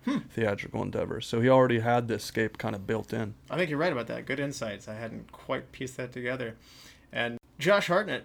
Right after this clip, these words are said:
Speaker 1: was actually considered for the role of Robert Angier instead of Hugh Jackman, and while I personally don't like Josh Hartnett very much,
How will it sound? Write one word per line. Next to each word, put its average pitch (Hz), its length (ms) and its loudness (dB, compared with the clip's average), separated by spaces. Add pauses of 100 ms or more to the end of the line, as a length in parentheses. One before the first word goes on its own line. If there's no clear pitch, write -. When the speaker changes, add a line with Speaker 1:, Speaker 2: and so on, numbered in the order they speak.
Speaker 1:
was 147 180 -2
actually 156 300 0
considered 143 540 -2
for 117 80 -8
the 117 80 -4
role 107 260 -4 (160)
of 127 140 -6
Robert 127 360 0
Angier 123 440 0
instead 117 280 0
of 127 100 -6
Hugh 127 100 0
Jackman, 120 580 -2 (100)
and 113 240 -6
while 113 280 -2
I 165 120 -2
personally 165 360 -4
don't 160 180 0
like 185 220 0
Josh 127 260 0
Hartnett 120 300 -4
very 117 180 -4
much, 120 300 -4